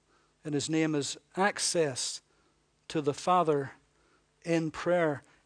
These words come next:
In John chapter sixteen, Jesus is about to leave his disciples.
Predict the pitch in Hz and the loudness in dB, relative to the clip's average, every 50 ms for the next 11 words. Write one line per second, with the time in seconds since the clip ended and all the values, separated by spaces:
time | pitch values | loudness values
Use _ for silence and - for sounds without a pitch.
0 | _ - - 170 160 160 156 135 120 165 180 190 196 190 165 - - 185 185 - | _ -10 -4 -2 -2 -2 -2 -2 0 2 2 2 2 0 -2 -4 -2 -2 -2 -4
1 | - - 143 - - - 175 160 - - - - - - 190 202 208 196 147 113 | -4 -8 -6 -6 -4 -6 -6 -8 -8 -8 -10 -8 -8 -6 -6 -6 -6 -6 -10 -12
2 | 98 _ _ _ _ _ _ _ _ _ _ _ _ _ _ _ _ _ _ _ | -14 _ _ _ _ _ _ _ _ _ _ _ _ _ _ _ _ _ _ _
3 | _ _ _ _ _ _ _ _ _ _ _ _ _ _ _ _ _ - - - | _ _ _ _ _ _ _ _ _ _ _ _ _ _ _ _ _ -20 -20 -20
4 | _ _ - - _ _ _ _ _ _ _ _ _ _ _ _ _ _ _ _ | _ _ -20 -20 _ _ _ _ _ _ _ _ _ _ _ _ _ _ _ _
5 | - 196 - - 160 180 190 180 139 180 160 - - - - 156 - 151 - - | -20 -14 -8 -6 -4 -2 -2 -2 -2 -2 -2 -2 -2 -4 -6 -6 -4 -4 0 0
6 | 160 175 180 - - - 147 147 156 165 175 180 180 - - 147 165 160 - - | 0 0 0 -2 -6 -6 -2 0 2 2 2 0 -2 -4 -4 -4 -2 -2 -4 -4
7 | - 131 - - 175 180 202 - - 185 - - - - - - | -6 -8 -6 -4 -2 -2 -2 -2 -2 -6 -8 -10 -12 -12 -12 -14